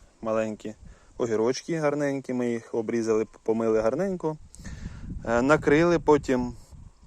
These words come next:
е, листик хріну, е, чотири листика вишні і три листика молоденьких, е, з винограду.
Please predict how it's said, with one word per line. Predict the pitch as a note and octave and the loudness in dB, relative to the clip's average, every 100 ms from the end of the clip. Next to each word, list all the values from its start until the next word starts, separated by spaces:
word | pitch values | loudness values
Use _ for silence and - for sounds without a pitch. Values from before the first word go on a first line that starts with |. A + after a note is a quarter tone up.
| - - - | -20 -20 -12
е, | C#3 B2 A#2 A2+ - - - - - - - - - - | -6 -2 0 -2 -8 -16 -16 -16 -18 -20 -10 -10 -4 4
листик | C3+ C3+ - B2 | 4 4 0 -4
хріну, | - - C3 E3+ F#3+ G3 - - - - - - - - - - | -4 -2 0 2 0 -4 -10 -18 -18 -18 -18 -18 -18 -16 -14 -6
е, | A#2+ A#2+ | 0 0
чотири | A#2 C3 D3+ C#3 | 0 2 6 6
листика | B2+ C3 - A#2+ A#2+ A#2 | 6 2 0 2 2 2
вишні | A#2 A#2+ C3 - F3 F#3+ - - - - - D3 | 0 0 0 -2 -2 -2 -6 -20 -20 -20 -14 -6
і | D3+ F3 - - | -4 -4 -6 -2
три | C#3 D3 | 2 2
листика | D3 D3 C3 - C3 - - - - - - - - | 0 -2 -2 2 2 0 -20 -20 -20 -20 -20 -20 -10
молоденьких, | C3+ C3 C3+ C3 D#3 D#3 C#3+ B2+ - | 0 4 4 6 4 4 -2 -6 -4
е, | B2+ | -2
з | A#2+ | -2
винограду. | B2 B2+ A#2 G2+ G2 G#2+ | -2 -2 0 -2 -4 -8